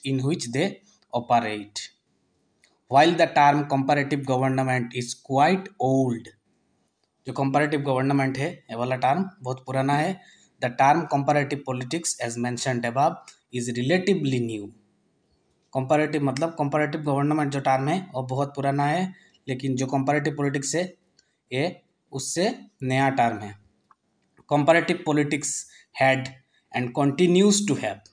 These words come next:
boundary problems with international relations। देखा, तो कंपैरेटिव पॉलिटिक्स क्या है? जो बाउंड्री प्रॉब्लम है इंटरनेशनल रिलेशंस का, वो ही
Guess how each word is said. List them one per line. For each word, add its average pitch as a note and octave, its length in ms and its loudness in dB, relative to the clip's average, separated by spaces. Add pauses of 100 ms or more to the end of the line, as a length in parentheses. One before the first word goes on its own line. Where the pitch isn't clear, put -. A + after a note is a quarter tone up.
(720)
boundary C#3+ 760 6 (100)
problems C#3 580 2 (100)
with B2+ 280 -4
international C#3 800 2
relations। A2 560 -8 (500)
देखा, C#3 260 0 (520)
तो C#3+ 200 0
कंपैरेटिव D3 540 0
पॉलिटिक्स D3 380 -2
क्या C#3+ 140 0
है? D3+ 220 0 (1300)
जो B2 80 -4
बाउंड्री C#3 540 4
प्रॉब्लम C#3+ 500 0
है C#3 340 -2
इंटरनेशनल C#3 800 0
रिलेशंस B2+ 480 -4
का, D3+ 240 0 (420)
वो C3+ 100 -2
ही D3+ 220 0